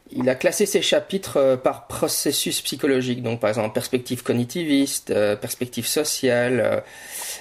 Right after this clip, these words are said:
euh, approche intégrative, euh, voilà, approche parapsychologique, euh, approche philosophique, et cetera. Donc, au lieu de se baser par thème, euh, paranormal,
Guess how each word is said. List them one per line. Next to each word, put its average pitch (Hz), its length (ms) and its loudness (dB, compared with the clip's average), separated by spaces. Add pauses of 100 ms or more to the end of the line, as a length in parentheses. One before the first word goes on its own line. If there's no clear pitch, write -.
(160)
euh, 107 640 4 (260)
approche - 300 0
intégrative, 127 1040 2
euh, 104 460 2 (1500)
voilà, 110 240 0
approche 107 420 0
parapsychologique, 127 1080 0 (380)
euh, 104 440 0
approche - 300 0
philosophique, 143 680 0
et 113 60 -2
cetera. 113 360 -2 (320)
Donc, 156 260 0
au 180 120 4
lieu 190 440 4
de 147 160 2
se 135 80 -12
baser 143 260 2
par - 260 -2
thème, 147 380 2
euh, 117 640 4
paranormal, 117 1300 0